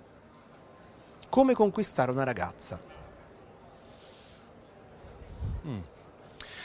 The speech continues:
Allora, ehm, il grosso problema della seo semantica era che, ehm, fondamentalmente non si sposava molto bene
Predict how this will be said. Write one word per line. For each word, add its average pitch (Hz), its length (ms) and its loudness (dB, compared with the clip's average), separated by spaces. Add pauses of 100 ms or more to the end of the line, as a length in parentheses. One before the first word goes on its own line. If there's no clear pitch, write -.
(120)
Allora, 165 480 12
ehm, 131 800 10
il 139 140 2
grosso 233 340 10
problema 156 500 10
della 113 200 10
seo 170 160 8
semantica 143 720 8
era 139 380 10
che, 135 340 10 (140)
ehm, 104 1400 2 (1300)
fondamentalmente 180 840 8
non 214 300 10
si - 120 2
sposava 160 540 10
molto 180 360 10
bene 143 580 8